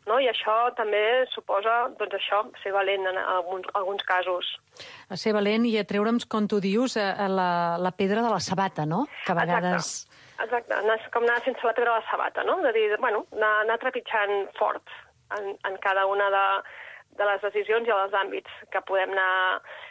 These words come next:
Speaker 1: eh, això, prenent aquestes decisions.
Speaker 2: Eh, com, com ho podem fer per deixar de, de, de controlar, no? I de, i, perquè, clar, estem parlant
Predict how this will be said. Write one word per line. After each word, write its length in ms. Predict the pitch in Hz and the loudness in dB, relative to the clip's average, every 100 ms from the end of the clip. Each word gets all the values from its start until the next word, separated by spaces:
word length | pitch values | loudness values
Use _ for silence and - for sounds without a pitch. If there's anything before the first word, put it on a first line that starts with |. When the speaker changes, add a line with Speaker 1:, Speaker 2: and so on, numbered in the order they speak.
| - - | -16 -4
Speaker 1:
eh, 400 | 208 196 185 185 | -2 0 0 0
això, 300 | - 185 - - | 0 -2 -4 -4
prenent 300 | 185 180 185 | -2 0 -2
aquestes 320 | - - 180 | -4 -6 -8
decisions. 480 | 190 180 90 - - - - - - - - - | -8 -6 -6 -6 -10 -14 -14 -18 -18 -20 -20 -12
Speaker 2:
Eh, 520 | - 208 202 202 196 196 | -2 0 2 2 2 2
com, 300 | 277 311 285 | 2 2 0
com 200 | - 285 | 0 0
ho 40 | 302 | 2
podem 340 | 247 214 202 | 2 2 0
fer 220 | - 202 180 | -2 -4 -2
per 140 | 185 | 0
deixar 360 | 180 175 196 180 170 | 0 0 0 0 0
de, 140 | 175 170 165 185 170 | 0 0 -2 -4 -2
de, 100 | 170 165 165 170 | 0 0 -2 -4
de 80 | 165 | -2
controlar, 560 | 190 175 175 180 175 165 | 0 0 2 2 2 2
no? 160 | 180 240 | 2 2
I 120 | 220 | 2
de, 140 | 196 185 185 | 2 2 0
i, 80 | 226 208 233 - - - | -2 -4 -4 -8 -12 -4
perquè, 160 | 208 185 | -2 0
clar, 180 | 220 240 190 160 | 2 2 0 -2
estem 240 | - 214 | -2 0
parlant 540 | 220 226 220 208 214 | 0 0 2 0 0